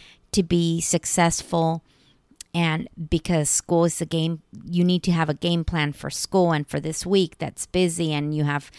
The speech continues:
several tests and you have several activities and you have practice. And I have to tell you, it was a very calm Sunday in preparation for the new week. There's some Sundays that are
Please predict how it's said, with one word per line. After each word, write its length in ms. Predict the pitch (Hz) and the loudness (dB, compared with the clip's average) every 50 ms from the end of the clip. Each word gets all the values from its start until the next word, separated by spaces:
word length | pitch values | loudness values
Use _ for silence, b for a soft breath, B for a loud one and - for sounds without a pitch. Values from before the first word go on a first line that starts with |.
| B B B B | B B B B
several 420 | B - - 180 170 160 170 165 160 | B -2 2 2 2 4 4 2 2
tests 520 | - - - 208 202 180 170 160 - - | 0 0 2 4 6 6 4 2 0 -2
and 120 | 170 160 156 | 0 2 2
you 60 | 151 | 2
have 160 | 156 156 - | 2 0 -2
several 320 | - 156 147 156 151 147 | -2 -2 0 0 0 0
activities 680 | 151 147 151 _ - 226 214 180 170 165 156 156 - - | 0 -2 -6 _ 2 4 4 4 4 0 -2 -4 -4 -6
and 120 | 165 156 | -4 -2
you 60 | 156 151 | -2 -2
have 260 | 156 160 - - - | -4 -4 -8 -12 -8
practice. 640 | - 214 214 214 - - - 165 - - - - - B B B B B B B B B B B B B B _ _ _ _ _ _ _ _ _ _ _ _ _ _ - | -4 -2 -2 -2 -4 -6 -8 -8 -6 -6 -8 -10 -10 B B B B B B B B B B B B B B _ _ _ _ _ _ _ _ _ _ _ _ _ _ 0
And 140 | 214 220 233 | 2 4 6
I 60 | 226 | 6
have 240 | 220 254 294 - - | 4 4 2 0 -2
to 80 | 302 | -4
tell 320 | 240 - - 220 220 277 311 | -4 -2 -2 0 0 2 2
you, 280 | 294 247 180 180 - - _ _ _ _ _ - | 0 0 0 -2 -4 -8 _ _ _ _ _ 2
it 120 | - 220 220 | 4 6 6
was 240 | 233 247 247 - - | 6 6 4 2 0
a 60 | 233 | -2
very 520 | 196 180 175 - 196 196 208 220 240 240 | -2 -2 0 2 2 4 4 2 0 0
calm 480 | - - - - 196 202 202 208 208 190 | -2 -6 -8 -4 0 2 4 4 2 2
Sunday 800 | - - - - 170 170 185 196 196 214 220 233 247 254 254 - B B B B B B B B B B _ - | 0 0 0 0 2 2 2 2 2 2 2 2 0 0 -2 -4 B B B B B B B B B B _ 2
in 480 | 196 190 185 180 180 175 175 175 170 160 _ | 4 4 6 6 4 4 2 0 -2 -4 _
preparation 720 | - - 185 - - 175 180 180 190 180 - - 180 160 | -2 -2 -2 0 0 2 2 2 2 2 0 -2 -6 -6
for 160 | - - 170 | -4 -4 -4
the 100 | 160 156 | -2 -2
new 220 | 151 156 156 151 147 | 0 0 0 0 0
week. 560 | 147 175 - - - _ _ - - - - b b b b b b b b b b _ _ _ _ _ - - | -2 -2 -4 -4 -8 _ _ -20 -20 -20 -20 b b b b b b b b b b _ _ _ _ _ -8 -2
There's 240 | - 233 233 226 - | 0 0 2 0 -2
some 320 | - - - 208 208 220 214 | -4 -2 0 2 2 2 0
Sundays 420 | - - 233 226 220 233 240 220 | 0 -2 0 0 0 0 0 0
that 140 | - 220 190 | -2 -2 -2
are 240 | 180 165 - - | -2 -2 -4 -6